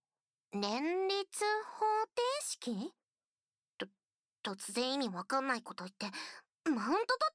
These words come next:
ってる？中学生相手にマウント取るとか、あんたダサ。<laughs> どうせその、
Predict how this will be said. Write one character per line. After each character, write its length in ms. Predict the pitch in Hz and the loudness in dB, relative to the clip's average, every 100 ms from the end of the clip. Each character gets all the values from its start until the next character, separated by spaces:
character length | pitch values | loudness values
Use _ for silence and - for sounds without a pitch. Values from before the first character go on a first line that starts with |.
| 539 | 0
っ 20 | 202 | -2
て 40 | |
る？ 60 | 233 - - - _ _ _ - | -10 -12 -16 -20 _ _ _ -6
中 280 | - 403 403 | 0 2 2
学 160 | 381 | 0
生 180 | - 277 | 2 0
相 160 | 196 233 | 2 0
手 120 | 240 | 0
に 100 | 190 | 2
マ 160 | 226 320 | 4 4
ウ 40 | |
ン 60 | 339 | 2
ト 100 | 349 | 0
取 120 | 339 | 0
る 60 | 320 | 0
と 100 | 240 | -4
か、 180 | 190 - - - 466 - | -6 -6 -14 0 2 2
あ 20 | |
ん 100 | - | 0
た 120 | - | -4
ダ 360 | 240 - - 226 | 0 0 2 -2
サ。 260 | - - 302 285 370 - - _ 494 494 - 508 659 719 | -4 0 2 4 2 2 -2 _ -4 -2 -2 -4 -4 -14
<laughs> 800 | _ - 554 494 - - - - | _ -4 -2 -2 -10 -20 -18 -2
ど 200 | 220 202 | 0 0
う 60 | 202 | -2
せ 140 | 233 | -4
そ 160 | 233 247 | -2 0
の、 240 | 302 | 0